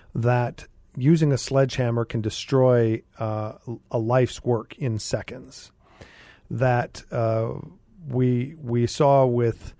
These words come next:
uh, one of Michelangelo's great works, somebody take a hammer to it and damage it,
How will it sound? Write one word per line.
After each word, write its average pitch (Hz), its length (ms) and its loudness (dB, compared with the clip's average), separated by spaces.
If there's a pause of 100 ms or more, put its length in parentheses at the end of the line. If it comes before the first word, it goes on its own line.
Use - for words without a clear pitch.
(360)
uh, 113 340 2
one 120 460 -2
of 117 320 -2
Michelangelo's 123 800 0
great 123 280 0
works, 131 440 -2
somebody 120 420 -2
take 135 260 -2
a 120 60 -2
hammer 131 320 0
to 117 220 0
it 117 100 -2
and 117 160 -4
damage 120 400 0
it, 113 240 -6